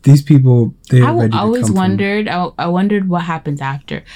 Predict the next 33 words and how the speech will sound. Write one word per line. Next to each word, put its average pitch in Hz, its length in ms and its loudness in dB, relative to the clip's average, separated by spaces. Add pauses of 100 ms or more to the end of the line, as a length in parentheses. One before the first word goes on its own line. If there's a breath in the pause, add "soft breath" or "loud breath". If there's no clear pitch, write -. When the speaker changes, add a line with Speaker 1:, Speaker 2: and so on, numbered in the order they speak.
(120 loud breath)
Speaker 2:
Does 175 240 -2
Too 208 200 0
Short 202 240 -2
get 175 120 -2
on 170 120 -2
the 160 100 -4
phone 165 320 -4
now 170 200 -2
and 165 100 -4
be 156 60 -6
like, 147 220 -6
"Oh 151 220 -8
my 143 200 -8
God, 147 220 -8
I'm 147 120 -6
so 147 160 -8
sorry 147 420 -8
that 143 160 -6
I 135 100 -8
put - 320 -10
you 147 120 -6
in 143 120 -4
all 143 160 -6
this 143 180 -8
mess"? 131 220 6
Speaker 1:
No. 113 320 0 (720 soft breath)
He 202 140 4
gets 202 240 2
on 175 220 2
Instagram 175 640 2
and 175 80 6
he's 180 180 6
like, 165 380 0